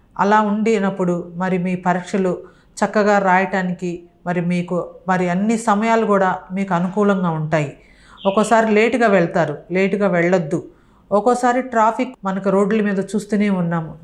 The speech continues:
చాలా ట్రాఫిక్ ఎక్కువగా ఉంటుంది. అలా ట్రాఫిక్ ఎక్కువగా ఉన్నప్పుడు కూడా ట్రాఫిక్లో మనము చిక్కుకునే అవకాశం కూడా ఉంది. అలాంటప్పుడు ముందు బయలుదేరితే చాలా మంచిది. మీరు పరీక్ష రాసే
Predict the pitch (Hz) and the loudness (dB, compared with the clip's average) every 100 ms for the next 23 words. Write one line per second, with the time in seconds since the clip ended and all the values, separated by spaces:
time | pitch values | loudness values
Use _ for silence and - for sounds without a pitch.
0 | - 175 190 190 185 190 180 185 202 175 | 2 4 4 2 0 -2 -2 -4 -4 -6
1 | 165 202 185 180 160 160 151 151 156 - | -2 -2 0 -2 -2 -4 -4 -4 -8 -18
2 | _ _ _ - 220 220 220 226 254 269 | _ _ _ 0 2 2 2 2 2 0
3 | 220 - 247 226 208 196 208 226 220 208 | 0 2 0 2 2 2 2 0 0 0
4 | 185 175 - - - - 190 190 214 214 | 0 0 -4 -10 -10 -2 0 0 -2 -2
5 | 202 185 180 175 175 175 175 220 - 254 | -2 0 -2 -2 -2 -2 -4 -4 -2 2
6 | 226 202 220 240 233 247 233 196 170 151 | 4 4 4 2 0 0 0 0 0 -4
7 | 139 - - 185 190 185 185 208 208 208 | -10 -10 -6 -2 -2 -2 -2 2 2 2
8 | 202 - - - 208 240 269 220 214 214 | 0 -12 -18 -4 0 2 2 4 2 2
9 | 202 185 196 180 - - 202 185 196 185 | 2 0 -2 -4 -8 -4 0 0 0 -2
10 | 175 190 170 - - - - 220 220 214 | -2 -2 -6 -8 -16 -12 -2 0 2 2
11 | 202 214 262 240 226 220 214 - | 0 0 0 2 0 -2 -4 -6